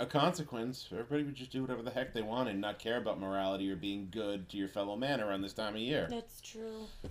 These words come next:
Speaker 1: Now, don't, don't get it
Speaker 2: Tony,
Speaker 1: twisted.
Speaker 2: you're gonna
Speaker 1: Don't,
Speaker 2: knock shit over and we're
Speaker 1: don't
Speaker 2: gonna have a problem.
Speaker 1: misunderstand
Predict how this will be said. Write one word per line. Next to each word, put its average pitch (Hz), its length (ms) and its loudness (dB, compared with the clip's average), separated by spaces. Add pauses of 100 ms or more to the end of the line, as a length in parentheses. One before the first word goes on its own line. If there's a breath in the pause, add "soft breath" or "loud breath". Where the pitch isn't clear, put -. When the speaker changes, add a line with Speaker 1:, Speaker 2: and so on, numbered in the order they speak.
Speaker 1:
Now, 170 320 8 (540)
don't, 190 380 8
don't 180 180 6
get 180 120 4
it 170 40 6
Speaker 2:
Tony, 339 140 4
Speaker 1:
twisted. 160 200 6
Speaker 2:
you're 151 100 6
gonna 147 120 8
Speaker 1:
Don't, 143 160 6
Speaker 2:
knock 277 240 2
shit 285 220 -2
over 254 300 0
and 220 100 0
we're 254 80 2
Speaker 1:
don't 156 180 10
Speaker 2:
gonna 170 80 6
have 175 60 8
a - 40 4
problem. 170 200 6
Speaker 1:
misunderstand 123 560 4